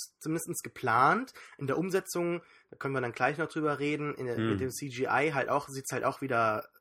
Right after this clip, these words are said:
Speaker 2: Ja,
Speaker 1: das,
Speaker 2: ja.
Speaker 1: das raubt halt eine gewi-, der, der gewissen Qualität halt doch schon, äh, die Magie. Und, äh, ich, ich verstehe halt nicht ganz genau, wieso man, wenn man wirklich so tatsächlich sowas plant,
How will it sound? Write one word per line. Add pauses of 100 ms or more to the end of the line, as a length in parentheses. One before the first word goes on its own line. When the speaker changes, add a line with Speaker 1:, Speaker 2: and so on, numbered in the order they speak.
(260)
Speaker 2:
Ja,
Speaker 1:
das,
Speaker 2:
ja.
Speaker 1:
das
raubt
halt
eine
gewi-,
der,
der
gewissen
Qualität
halt
doch
schon, (420)
äh,
die
Magie. (540)
Und, (920)
äh, (180)
ich,
ich
verstehe
halt
nicht
ganz
genau, (220)
wieso
man,
wenn
man
wirklich
so
tatsächlich
sowas
plant,